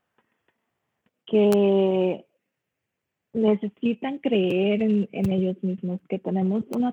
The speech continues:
capacidad grandísima, grandísima para, para tener todos esos cambios que, que queremos en nuestra, en nuestra vida, eh,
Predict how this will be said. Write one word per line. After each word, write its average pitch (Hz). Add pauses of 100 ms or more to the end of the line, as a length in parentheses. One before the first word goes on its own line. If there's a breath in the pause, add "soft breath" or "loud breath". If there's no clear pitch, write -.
capacidad 196
grandísima, 202 (100)
grandísima 214
para, 185 (920 soft breath)
para 202
tener 202 (1300)
todos 220
esos 254 (160)
cambios 208 (120)
que, 196
que 196
queremos 196
en 214
nuestra, 196 (140)
en 180
nuestra 180
vida, 190 (1000 loud breath)
eh, 180